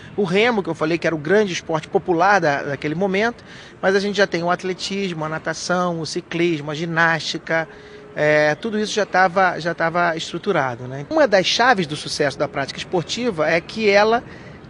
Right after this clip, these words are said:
em cada lugar que ela chegou, ela dialogou com a peculiaridade local,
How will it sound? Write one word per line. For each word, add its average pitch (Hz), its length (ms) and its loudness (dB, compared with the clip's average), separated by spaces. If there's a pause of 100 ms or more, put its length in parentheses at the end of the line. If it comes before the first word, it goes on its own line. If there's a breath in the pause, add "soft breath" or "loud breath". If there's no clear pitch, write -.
(160)
em 233 120 -4
cada 277 360 4
lugar 180 320 6
que 180 80 -4
ela 180 100 2
chegou, 180 360 4
ela 220 160 8
dialogou 214 480 6
com 226 80 2
a - 20 -2
peculiaridade 214 600 4
local, 220 400 2